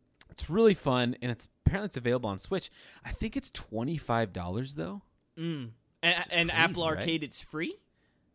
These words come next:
Speaker 1: Apple Arcade is zero dollars for the first month, and then it's only four ninety-nine a month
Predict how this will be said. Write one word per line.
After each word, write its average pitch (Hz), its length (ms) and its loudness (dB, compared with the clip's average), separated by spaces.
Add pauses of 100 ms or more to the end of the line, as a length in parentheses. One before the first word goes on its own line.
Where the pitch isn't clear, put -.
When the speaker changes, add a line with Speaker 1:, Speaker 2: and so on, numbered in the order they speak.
(240)
Speaker 1:
Apple 180 280 0
Arcade 143 640 0
is 98 440 -4
zero 123 360 2
dollars 113 360 4
for - 100 -14
the 95 80 -4
first - 360 -4
month, 98 420 -4
and 107 120 -6
then 110 100 -2
it's 104 140 -6
only 110 180 -4
four 113 440 -2
ninety-nine 98 600 -6
a 98 80 -8
month 87 460 -8